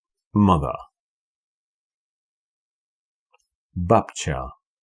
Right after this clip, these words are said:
Grandma.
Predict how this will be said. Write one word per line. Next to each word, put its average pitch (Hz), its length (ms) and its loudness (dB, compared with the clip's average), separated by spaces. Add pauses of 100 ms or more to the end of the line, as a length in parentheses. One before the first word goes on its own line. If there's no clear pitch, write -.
(3750)
Grandma. 92 520 2